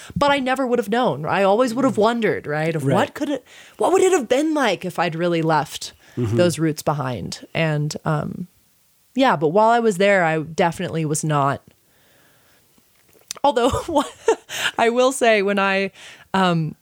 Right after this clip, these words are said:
Speaker 1: when I was playing on the college ba-, on the basketball team, um, there were some really physically challenging workouts. And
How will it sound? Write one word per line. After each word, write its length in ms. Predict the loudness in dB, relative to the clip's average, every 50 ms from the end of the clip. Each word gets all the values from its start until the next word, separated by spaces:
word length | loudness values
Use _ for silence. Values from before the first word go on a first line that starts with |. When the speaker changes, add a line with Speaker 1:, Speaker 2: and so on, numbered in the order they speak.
| _ _
Speaker 1:
when 160 | 0 2 2 4
I 100 | 4 4
was 200 | 2 2 0 -4
playing 380 | -10 -4 -2 0 0 2 0 0
on 80 | 0
the 80 | -2 -2
college 380 | -2 0 0 0 0 0 -2
ba-, 100 | -6 -8 -2 0
on 320 | 2 2 2 2 0 0
the 80 | 0 0
basketball 460 | 2 2 0 0 -2 0 0 0 0
team, 540 | 0 -2 -2 0 0 0 -2 -2 -4 -8 -4 _
um, 340 | 2 2 4 4 4 2 2
there 120 | 2 2
were 100 | 2 2
some 500 | 2 2 2 2 2 2 2 2 2 2
really 340 | 4 4 4 4 4 2 0
physically 480 | -2 -2 0 0 0 2 0 2 0 0
challenging 480 | 2 0 -2 -2 -2 -4 -6 -6 -4 -4
workouts. 580 | -4 -4 -2 -2 -2 -2 -2 -4 -6 -8 -8 -8 _ -20 -20 -20 -20 -20 -20 -20 -20 -20 -20 -20 _ _
And 260 | -2 -2 -2 -2 -4